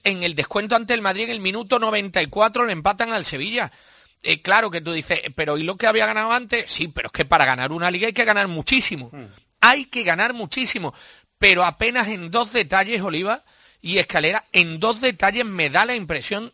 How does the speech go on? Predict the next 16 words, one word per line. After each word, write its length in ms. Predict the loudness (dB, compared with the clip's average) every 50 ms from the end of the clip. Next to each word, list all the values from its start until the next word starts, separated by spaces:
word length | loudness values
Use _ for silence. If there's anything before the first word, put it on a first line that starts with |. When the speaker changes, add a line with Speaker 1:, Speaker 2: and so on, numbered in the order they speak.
| _ _
Speaker 1:
de, 160 | -16 -16 -14 _
de 240 | -12 -8 -8 -8 -4
que 140 | -4 -4
se 240 | -2 -2 -4 -4 -4
le 100 | -2 -2
ha 60 | -2
escapado 460 | -2 -2 -2 -4 0 0 0 2 2 0
al 100 | -2 -2
Sevilla 260 | -6 -6 -6 -6 -2
una 100 | -2 -2
oportunidad 640 | -2 -2 -6 -6 -6 -8 -6 -2 0 0 0 0 -2 -8 -20 -20 -20 -20 -20 _ _ _ -4
histórica 800 | -2 0 0 0 -2 _ 2 4 4 4 4 0 0 0 2
de 120 | 2 2 0
verdad. 260 | 2 0 0 -2 -2 -2
Y 160 | -4 -2 -2 -2
entiendo 640 | -2 -4 -6 -2 0 0 0 0 0 -2 -2 -2